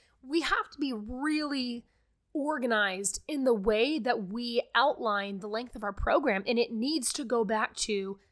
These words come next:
how long is it gonna take for me to teach the material?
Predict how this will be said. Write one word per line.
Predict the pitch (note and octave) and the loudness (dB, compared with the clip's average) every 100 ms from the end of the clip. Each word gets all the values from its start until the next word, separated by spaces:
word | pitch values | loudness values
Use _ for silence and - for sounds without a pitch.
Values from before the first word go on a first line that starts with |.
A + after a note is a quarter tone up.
| - | -8
how | - C4 D4+ | 4 6 6
long | F4 E4+ | 0 -2
is | D#4+ | -6
it | C#4 | -8
gonna | B3 | -8
take | A#3 - G3 | -8 -6 -6
for | - C4 | -8 -6
me | B3 G3+ G3 | -4 -4 -6
to | G3 | -8
teach | G3 - C4 A3+ - | -6 -4 -4 -4 -2
the | E4 | -2
material? | F4+ - F#3+ F#3 F#3+ - | -2 -2 -2 -4 -6 -8